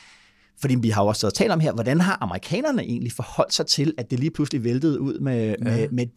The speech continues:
Speaker 1: detaljerede oplysninger om
Speaker 2: Mm.
Speaker 1: sources and methods.
Speaker 2: Ej, hvor interessant.
Speaker 1: Og, øh,
Speaker 2: Nå,
Speaker 1: og
Speaker 2: det var da
Speaker 1: det,
Speaker 2: godt, man skulle høre
Speaker 1: det,
Speaker 2: den
Speaker 1: så,
Speaker 2: igen.
Speaker 1: så, så den anbe-, jeg ved ikke, om vi har anbefalet den før, men nu anbefaler jeg den igen. Det er en
Speaker 2: Jamen,
Speaker 1: sindssygt
Speaker 2: den
Speaker 1: god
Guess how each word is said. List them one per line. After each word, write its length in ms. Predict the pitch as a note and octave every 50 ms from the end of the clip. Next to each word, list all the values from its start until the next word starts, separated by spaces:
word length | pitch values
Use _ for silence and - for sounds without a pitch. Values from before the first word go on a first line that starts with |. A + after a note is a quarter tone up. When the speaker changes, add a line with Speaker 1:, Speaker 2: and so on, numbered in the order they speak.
| D#3
Speaker 1:
detaljerede 560 | D3 - - D3+ C#3 C3+ D#3 A#3 A#3 A3+ G3+ -
oplysninger 600 | - E3 F#3 - - G#3+ F#3 F#3 - F#3 D#3+ D#3
om 240 | C3+ - D#3+ F3 A3
Speaker 2:
Mm. 200 | D4 C#4+ F#2+ G2 G#2 - _ _ _ _ -
Speaker 1:
sources 800 | - - - - B2+ B2 C3+ - - C3+ B2+ - - - - - _ _ _ _ _ _ _ _ -
and 120 | F#2+ F#2 F2+
methods. 840 | F2 F2+ F2+ F#2+ G2 - - A#2+ A2 A2 - - - - - - - - -
Speaker 2:
Ej, 180 | A2+ B2+ C3 C3
hvor 100 | A2+ A2
interessant. 440 | G#2 G2+ - - - F#2+ - - - - -
Speaker 1:
Og, 380 | - C3+ C3 B2+ B2+ C3 C3 B2+
øh, 380 | B2+ B2 A#2+ A#2 A2+ A2+ A2 A2
Speaker 2:
Nå, 60 | A2 A2+
Speaker 1:
og 100 | B2+ B2+
Speaker 2:
det 20 | D#3
var 40 | F3
da 0 |
Speaker 1:
det, 100 | F3+ F3+
Speaker 2:
godt, 140 | F3+ E3+
man 80 | F3 E3+
skulle 140 | G3 G3+ F#3+
høre 100 | F#3+ F#3
Speaker 1:
det, 80 | -
Speaker 2:
den 60 | - D3+
Speaker 1:
så, 220 | - - F#3 E3+
Speaker 2:
igen. 140 | D#3+ C#3 -
Speaker 1:
så, 280 | - - F#3 E3+ C#3 - - - C#3 D3+
så 160 | D3+ - -
den 220 | E3 E3+ G3+ G#3 G#3+ E3+
anbe-, 240 | F3 F#3 F#3 D#3+ F3+
jeg 80 | F#3 F#3
ved 80 | A3+
ikke, 100 | - F3
om 40 | F3
vi 60 | F3+
har 60 | F3 A#2+
anbefalet 440 | A#2 - D3+ - - A#2 - B2 -
den 80 | B2+
før, 160 | - A2 - -
men 60 | - F3
nu 60 | F#3+
anbefaler 400 | D#3+ D#3+ E3 E3 D#3 C#3+ - B2+
jeg 60 | C3+
den 100 | C3 A#2+
igen. 120 | A2+ A#2+ B2+
Det 80 | C#3+
er 40 | D#3
en 0 |
Speaker 2:
Jamen, 40 | D3+
Speaker 1:
sindssygt 520 | - - - B3 - - - - - G3+ -
Speaker 2:
den 60 | -
Speaker 1:
god 200 | - F#3+ F3+